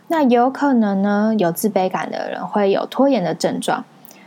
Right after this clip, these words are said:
因为呢，他们害怕自己的事情做得不够好，所以呢，会，总会把事情拖到后来，就是最后一刻才去做。那有可能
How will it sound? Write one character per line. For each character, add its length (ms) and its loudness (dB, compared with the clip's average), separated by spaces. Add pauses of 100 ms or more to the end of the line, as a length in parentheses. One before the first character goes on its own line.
(140)
因 120 4
为 140 4
呢， 120 4
他 160 0
们 240 4
害 300 0
怕 300 0
自 160 0
己 120 0
的 160 -2
事 240 0
情 300 -2 (340)
做 200 2
得 100 0
不 180 -4
够 240 0
好， 420 -2 (460)
所 280 0
以 140 4
呢， 200 0
会， 160 2
总 320 -4
会 140 0
把 200 -2
事 160 -2
情 200 -2
拖 200 0
到 400 0
后 420 2
来， 300 -2
就 140 -2
是 80 0
最 220 0
后 180 4
一 140 0
刻 260 0
才 180 -6
去 140 -4
做。 360 -4 (600)
那 160 2
有 300 4
可 220 2
能 380 0